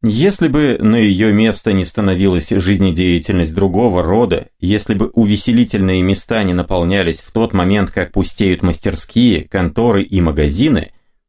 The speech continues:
то, по всей вероятности, число самоубийств в воскресенье уменьшилось бы ещё сильнее. Кроме того,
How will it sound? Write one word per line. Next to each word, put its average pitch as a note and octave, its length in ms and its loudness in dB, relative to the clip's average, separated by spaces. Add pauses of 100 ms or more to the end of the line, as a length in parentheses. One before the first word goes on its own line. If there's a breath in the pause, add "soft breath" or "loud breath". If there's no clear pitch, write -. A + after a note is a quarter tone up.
то, D#2 80 -4
по D#2+ 120 -4
всей E2 280 -2
вероятности, D2+ 680 0
число F#2+ 400 -2
самоубийств E2 720 -2
в E2+ 200 -4
воскресенье F2+ 760 0 (360 soft breath)
уменьшилось E2+ 580 0
бы F2+ 120 0
ещё F#2 300 0
сильнее. D2 640 -2 (600)
Кроме G#2 260 0
того, D2 380 -4